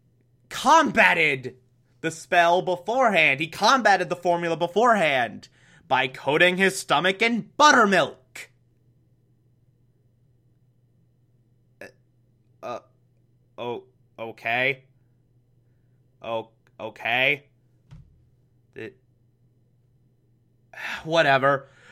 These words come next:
Uh, but then Batman and Robin get into a fight with King Tut's henchmen as King Tut runs away. Uh, boom, bam, pow. At one point, Touche comes on the screen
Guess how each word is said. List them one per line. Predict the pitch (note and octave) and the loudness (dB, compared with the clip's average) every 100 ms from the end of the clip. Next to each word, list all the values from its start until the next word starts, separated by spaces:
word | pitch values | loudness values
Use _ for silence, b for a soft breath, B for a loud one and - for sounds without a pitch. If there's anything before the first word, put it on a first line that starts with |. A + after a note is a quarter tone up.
| b | b
Uh, | D3 | -4
but | D3+ | -2
then | F3 G#3 | 2 2
Batman | A3 A3 G#3+ | 4 2 2
and | G3 | 0
Robin | F#3+ F3+ F3 F3 | 2 0 -2 -6
get | F3 | -8
into | D#3 D#3+ | -8 -10
a | |
fight | - D#3+ D3 | -2 -2 -2
with | C#3+ | -10
King | E3+ D#3 | -10 -8
Tut's | C3 D3+ - | -4 -4 -2
henchmen | C#3+ C#3+ - D3+ C#3 | -6 -6 -6 -6 -4
as | C3 | -4
King | C#3 C#3+ | -4 -6
Tut | C3 C#3 - | -2 -4 -4
runs | C3 B2 | -8 -6
away. | A#2+ C#3+ C#3 C3 B B | 0 2 2 0 B B
Uh, | - B2 A#2+ | -4 -2 -2
boom, | - G3 F#3 F3+ F3 E3+ D#3 - _ | -4 -2 0 0 -2 -6 -14 -20 _
bam, | E3 E3 E3 D#3+ D#3+ D#3 C3 - | 2 4 4 2 -2 -12 -18 -10
pow. | - D#3 D#3 D3+ D3 C#3 C#3 b b b b | 2 4 6 4 2 -2 -10 b b b b
At | C3+ D3 | -2 0
one | F3+ G#3+ | 2 2
point, | E3+ G#3 G3 F3+ _ _ _ _ _ | 0 0 0 -4 _ _ _ _ _
Touche | - G#3 G3+ - - D#3+ E3+ F#3+ A3 G3+ - _ _ _ | -6 0 0 0 0 4 6 6 4 -2 -8 _ _ _
comes | - G#3 F#3+ | -4 -2 2
on | G#3 G3+ | 2 2
the | |
screen | G3 - G#3 G#3+ A3 G#3+ D#3+ | -4 -4 -2 -2 -2 -4 -8